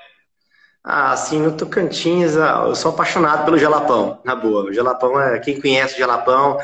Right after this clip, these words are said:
é, em especialmente eu gosto muito do Mumbuca lá no Jalapão, da comunidade quilombola lá do Mumbuca. Eu acho que, assim, é, o Jalapão, ele tem, ele tem cachoeira, ele tem nascente,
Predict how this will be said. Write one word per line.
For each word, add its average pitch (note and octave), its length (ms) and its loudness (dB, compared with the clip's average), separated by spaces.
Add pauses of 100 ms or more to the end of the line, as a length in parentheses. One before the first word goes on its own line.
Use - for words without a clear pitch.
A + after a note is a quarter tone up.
(260)
é, C3+ 220 4
em E3 180 4
especialmente F#3 1040 2
eu E3+ 180 4
gosto F3+ 280 4
muito F#3 260 2
do F3+ 100 0
Mumbuca G#3 500 2
lá F3 100 4
no E3 80 2
Jalapão, C3+ 500 0 (120)
da A#2+ 80 -2
comunidade D3 560 0
quilombola C#3+ 460 4
lá C#3+ 160 4
do C#3+ 120 0
Mumbuca. D3 420 -4 (340)
Eu B2 140 4
acho C3+ 280 2
que, D#3 60 -2
assim, D3 440 -2 (400)
é, B2 720 4
o - 60 -2
Jalapão, D3+ 460 2
ele E3 140 2
tem, D#3 480 2
ele A2+ 120 -8
tem B2 160 -12
cachoeira, B2+ 600 2
ele G#2+ 100 -6
tem B2+ 120 -4
nascente, C3 680 -2